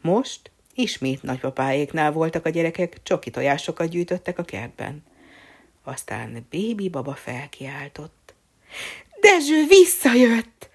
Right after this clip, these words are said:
Az egész család odasereglett köréje. Igen ám, de Dezső nem egyedül jött. Elhozta három kicsinyét is. Ugyanis időközben anya lett. Apának át is kellett neveznie, hiszen amikor befogadták, nem tudták, hogy lány.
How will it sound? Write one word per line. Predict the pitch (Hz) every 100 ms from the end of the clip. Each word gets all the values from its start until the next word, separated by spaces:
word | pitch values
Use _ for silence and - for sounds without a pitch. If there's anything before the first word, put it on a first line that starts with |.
| _ _ - _ _ _ _
Az | - -
egész | - 285 294 175 -
család | - 180 160 143 -
odasereglett | 151 117 - 147 139 131 143 -
köréje. | 156 156 160 170 170 _ _ _ _ _
Igen | 240 294 160
ám, | 139 143 156 170 - _ - -
de | - 127
Dezső | 110 135 135 131 127
nem | 107 117 139
egyedül | 185 190 135 135 117
jött. | 117 117 123 _ - _ _ _ - _ -
Elhozta | 285 240 - 156 -
három | - 175 220 202 165
kicsinyét | 139 117 - 120 107 120 120 -
is. | 127 135 - - _ _ - - -
Ugyanis | 147 160 165
időközben | 175 180 202 208 196 202
anya | 190 170 131
lett. | 123 127 - - _ _ _ _ _ _ _ -
Apának | 226 214 202 202 -
át | 247 -
is | 165
kellett | - 175 170
neveznie, | - 180 160 170 165
hiszen | 185 190 190
amikor | 180 180 - 180
befogadták, | 269 - 170 170 - 202 -
nem | 156
tudták, | 254 254 - 127
hogy | - 135
lány. | 101 110 147